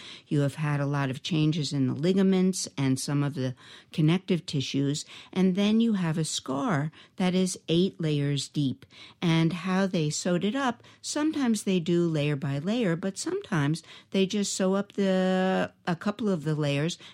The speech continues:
and then just put steri strips on it for healing, so that some women have scars that are very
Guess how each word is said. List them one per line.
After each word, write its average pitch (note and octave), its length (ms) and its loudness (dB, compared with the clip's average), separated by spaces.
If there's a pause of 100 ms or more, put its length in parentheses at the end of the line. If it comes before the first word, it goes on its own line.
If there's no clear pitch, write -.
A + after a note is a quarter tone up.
and A3+ 160 2
then A3+ 220 2
just G#3 300 -2
put F3+ 220 -2
steri D#3 460 -2
strips - 540 -6 (320)
on C#3+ 260 2
it D3 200 0
for D3+ 340 0
healing, D#3 720 -2 (260)
so F3 300 2
that D#3+ 260 0
some D4 360 0
women F3+ 340 2 (200)
have F3+ 260 -2
scars G3 500 0
that F3+ 180 -2
are F3 120 2
very E3+ 500 0